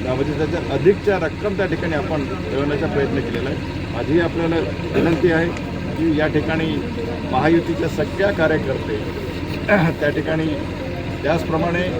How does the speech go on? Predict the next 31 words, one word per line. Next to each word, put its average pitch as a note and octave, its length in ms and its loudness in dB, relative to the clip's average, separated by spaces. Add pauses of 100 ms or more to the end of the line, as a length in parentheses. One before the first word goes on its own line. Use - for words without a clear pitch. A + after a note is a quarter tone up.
(340)
पत्रकार E3+ 380 0
बंधूंनासुद्धा E3+ 640 2
मी E3 120 2
मनापासून D#3 520 0
धन्यवाद D3 460 2
देईन C#3+ 160 4 (440)
की C#3+ 60 -2
त्यांनीसुद्धा D3 500 0
या D3+ 100 4
ठिकाणी D3 300 0
चांगल्या C#3 300 -2
प्रकारे D3 300 0
काम C3 240 -2
करण्यासाठी C#3 680 -2
म्हणजे C3+ 440 -2
आपलं C3+ 180 0 (400)
त्यांच्याही F3 340 2
माध्यमातून D3 540 2
काही C3 240 0 (360)
चांगल्या C3+ 220 -2
प्रकारे C#3 320 -2
मदत C3 320 0
झालेली C#3 300 4
आहे A#2+ 140 -2
पब्लिसिटीच्या - 500 -2
माध्यमातून. - 840 -2
आणि C3+ 260 -2
सगळ्यांना E3 580 0 (120)
पुनश्च D#3 360 0 (380)
धन्यवाद D3+ 440 2
देऊन C#3+ 160 4